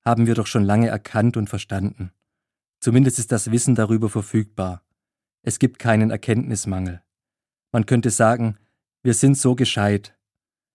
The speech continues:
aber irgendwie werden wir nicht gescheiter. Denn das Klima kippt, es herrscht Krieg, es gibt Armut, Hunger, Ungerechtigkeit. Die Liste ließe sich endlos fortführen. Warum lassen wir,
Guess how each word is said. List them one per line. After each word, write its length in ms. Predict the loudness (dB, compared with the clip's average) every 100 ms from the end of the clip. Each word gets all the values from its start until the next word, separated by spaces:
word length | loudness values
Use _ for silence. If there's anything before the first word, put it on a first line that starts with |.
| _ _ -8
aber 220 | -4 0
irgendwie 400 | 2 4 2 2
werden 280 | 2 2 0
wir 80 |
nicht 200 | 0 -2
gescheiter. 600 | -6 -8 -6 -8 -10 -16 _ _ _ _ _ _ _
Denn 80 | -2
das 200 | 0 -2
Klima 360 | 0 4 4 2
kippt, 400 | -2 -4 -4 -20 _ _ _ _
es 140 | -12 -4
herrscht 200 | -4 -6
Krieg, 460 | 0 2 2 -2 _ _ _
es 140 | -8
gibt 220 | -6 -6
Armut, 580 | 2 4 4 2 -2 -6 _
Hunger, 440 | 2 4 2 -4 -10 _
Ungerechtigkeit. 1000 | 0 2 4 2 0 -2 -6 -2 -2 -4 _ _ _ _ _ _
Die 80 | 2
Liste 340 | 2 2 2
ließe 240 | 2 4 0
sich 200 | -4 -2
endlos 380 | 0 0 -2 -2
fortführen. 640 | -6 -6 -6 -6 -6 -12 _ _ _ _ _ _ _ _ _
Warum 300 | 2 4 4
lassen 340 | 4 2 0
wir, 260 | 2 0 -2